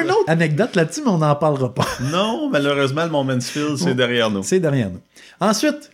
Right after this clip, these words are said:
Speaker 1: le huitième cercle de l'enfer des hikers, les gens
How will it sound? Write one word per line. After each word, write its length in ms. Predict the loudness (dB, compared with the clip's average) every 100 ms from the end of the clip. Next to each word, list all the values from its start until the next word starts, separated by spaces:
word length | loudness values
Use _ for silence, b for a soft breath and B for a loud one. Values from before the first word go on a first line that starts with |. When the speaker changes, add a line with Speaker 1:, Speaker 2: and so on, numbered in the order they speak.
| _
Speaker 1:
le 100 | 0
huitième 480 | 2 0 0 0 0
cercle 420 | 0 0 2 0
de 80 | 2
l'enfer 920 | 2 4 2 2 2 2 2 0 -2 -2
des 220 | -2 0
hikers, 440 | 0 0 0 -2 -2 B B
les 160 | 0 2
gens 260 | 2 0